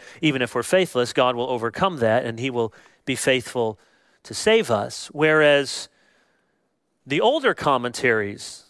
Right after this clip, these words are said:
I read, Jamieson Fausset Brown, Matthew Henry, John Calvin, Chrysostom, they all took the harder negative view and made the same point that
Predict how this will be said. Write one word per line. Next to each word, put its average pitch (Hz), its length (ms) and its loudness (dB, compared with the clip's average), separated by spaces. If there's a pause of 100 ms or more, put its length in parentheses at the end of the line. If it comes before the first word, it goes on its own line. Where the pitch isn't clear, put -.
I 123 140 2
read, 113 520 0 (1120)
Jamieson 120 340 -6
Fausset 117 400 -2
Brown, 143 400 0
Matthew 113 320 -2
Henry, 139 380 -4
John 101 260 -6
Calvin, 131 480 0
Chrysostom, 135 720 -2
they 143 160 4
all 160 200 2
took - 240 -2
the 139 120 2
harder 135 420 0
negative 147 580 0
view 113 300 -6
and 131 160 -4
made 135 200 0
the 131 80 0
same 170 320 -2
point 123 380 -4
that 127 200 4